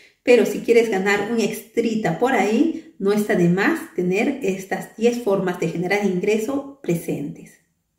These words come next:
En un futuro te voy a dar un video mucho más detallado hablando de cada una de ellas y dándote ejemplos, porque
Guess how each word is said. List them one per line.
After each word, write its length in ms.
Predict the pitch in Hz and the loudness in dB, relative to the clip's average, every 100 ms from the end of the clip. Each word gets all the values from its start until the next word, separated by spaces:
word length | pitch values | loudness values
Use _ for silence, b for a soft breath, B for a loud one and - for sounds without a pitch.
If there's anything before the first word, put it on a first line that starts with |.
| _ _ _ _ | _ _ _ _
En 140 | 226 247 | 4 6
un 100 | 339 | 6
futuro 480 | - - 330 403 415 | 4 2 4 4 4
te 80 | - | 2
voy 160 | 208 | 4
a 80 | 202 | 4
dar 200 | 208 208 | 2 2
un 80 | 190 | 2
video 320 | 185 196 208 | 4 4 4
mucho 280 | 202 202 180 | 2 -2 -2
más 240 | 180 185 | -2 -2
detallado 680 | 190 202 220 277 254 247 277 | -4 0 0 2 2 0 -2
hablando 540 | 185 170 196 220 247 - | 0 0 0 0 -2 -2
de 160 | 165 | -4
cada 300 | - 175 170 | 0 0 2
una 280 | 165 175 170 | 2 2 0
de 120 | 165 | 2
ellas 400 | 196 240 285 285 - | 2 2 2 0 0
y 100 | 208 | -2
dándote 440 | 208 214 - 180 | 2 2 2 0
ejemplos, 540 | 175 202 175 170 175 - | -2 -2 -2 -4 -6 -6
porque 800 | 254 247 - 233 - - - | -2 -2 0 -2 -2 -10 -20